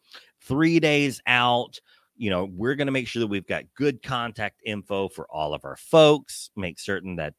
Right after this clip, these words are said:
uh, they go ahead and tell them to make plans for their family," so forth. Two days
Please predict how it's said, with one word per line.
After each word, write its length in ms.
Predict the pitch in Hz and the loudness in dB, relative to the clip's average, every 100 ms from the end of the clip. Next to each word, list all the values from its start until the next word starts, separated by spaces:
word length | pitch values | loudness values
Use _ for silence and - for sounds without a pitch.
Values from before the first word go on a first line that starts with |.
| - | -6
uh, 340 | 78 76 78 | -4 -4 -6
they 340 | 85 95 113 110 - - | -4 0 0 -2 -10 -10
go 80 | - | -4
ahead 180 | 87 87 | -2 -2
and 100 | 80 | -4
tell 240 | - 69 | -6 -4
them 300 | 67 123 151 | 2 2 4
to 80 | 135 | 0
make 220 | 117 107 - | -4 -4 -6
plans 360 | 110 104 98 | -4 -2 -4
for 120 | - | -8
their 180 | - 110 | -4 -4
family," 500 | 127 123 113 117 110 | 0 0 0 0 -4
so 260 | 107 117 104 | -2 0 0
forth. 340 | - 107 101 - _ _ _ _ | 2 0 0 -6 _ _ _ _
Two 280 | - 180 190 | 0 4 4
days 320 | 175 160 143 | 6 4 2